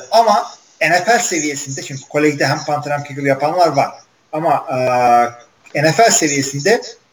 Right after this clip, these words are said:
bir kadro pozisyonunu harcamaları, e, saçma gibi geliyor ama, e, o kadar iyi olmaları gerekiyor ki bu adamların. Punterlar aynı zamanda holder'lık da yapıyorlar, onu da söyleyelim.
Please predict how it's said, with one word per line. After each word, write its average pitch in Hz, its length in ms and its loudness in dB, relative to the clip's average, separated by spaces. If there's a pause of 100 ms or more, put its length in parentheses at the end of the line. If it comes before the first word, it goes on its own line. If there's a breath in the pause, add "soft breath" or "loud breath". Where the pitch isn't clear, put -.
(140)
bir 170 500 0
kadro 190 420 0
pozisyonunu 170 800 -2
harcamaları, 175 760 4 (220)
e, 131 460 -2
saçma 160 340 -2
gibi 135 180 -2
geliyor 127 260 2
ama, 202 360 2 (600)
e, 123 180 0 (100)
o - 120 0
kadar 220 260 6 (680)
iyi 180 140 -4
olmaları 180 400 4
gerekiyor 185 380 -4
ki 151 140 -10
bu 143 100 2
adamların. 143 500 -4
Punterlar 160 440 0
aynı 156 160 0
zamanda 156 320 -2
holder'lık 151 500 2
da 131 60 -4
yapıyorlar, 117 340 -6
onu 123 100 -10
da 117 80 -6
söyleyelim. 120 460 -4